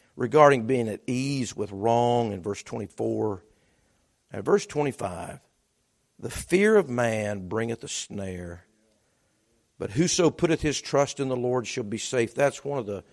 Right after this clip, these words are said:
salient verses of the Bible. That is a great verse in the Bible.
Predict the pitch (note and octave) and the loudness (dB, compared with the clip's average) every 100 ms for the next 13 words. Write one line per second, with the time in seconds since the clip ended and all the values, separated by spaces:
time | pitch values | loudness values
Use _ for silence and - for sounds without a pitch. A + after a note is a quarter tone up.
0 | _ _ _ _ _ - - - D3+ D#3 | _ _ _ _ _ -14 -6 2 2 4
1 | D#3+ D3+ - C3 C3+ - B2 A2 G2+ F2 | 2 -2 -2 0 0 -2 -8 -8 -10 -10
2 | D2 - D#2 E2+ E2+ _ _ - B2+ G#2+ | -10 -12 -18 -20 -20 _ _ -8 -8 -8
3 | F#2+ E2 A2 F#2+ F#2+ F#2+ F2 - F2+ F2 | -12 -12 -8 -8 -10 -12 -14 -14 -20 -20
4 | - E2+ F2 - | -20 -20 -20 -20